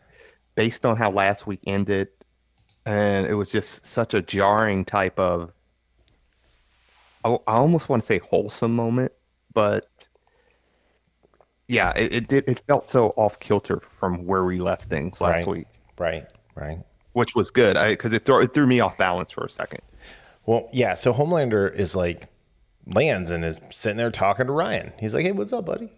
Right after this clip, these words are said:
Speaker 2: How you doing? I'm your dad, remember?" And he's like, "Yeah, I know you're my dad. You hate me.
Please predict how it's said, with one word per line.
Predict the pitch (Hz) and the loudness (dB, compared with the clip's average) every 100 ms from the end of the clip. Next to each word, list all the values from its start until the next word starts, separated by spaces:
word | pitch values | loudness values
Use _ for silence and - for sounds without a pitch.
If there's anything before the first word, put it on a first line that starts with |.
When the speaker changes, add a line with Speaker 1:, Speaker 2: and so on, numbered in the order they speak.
| _ 214 | _ -12
Speaker 2:
How | |
you | 196 | -10
doing? | 196 175 - - _ _ _ - | -8 -10 -12 -18 _ _ _ -8
I'm | |
your | 196 | -6
dad, | 196 - 123 | -4 -6 -8
remember?" | 123 156 190 233 - _ - | -8 -6 -6 -8 -14 _ -12
And | |
he's | 160 | -4
like, | 170 175 | -4 -2
"Yeah, | 254 | 0
I | 226 | 0
know | 190 | 0
you're | 180 | -2
my | 151 | 0
dad. | 127 135 180 - 185 - - - | -2 0 0 0 -6 -12 -16 -6
You | 196 | -4
hate | - 269 208 | -2 -4 -4
me. | 127 - | -10 -12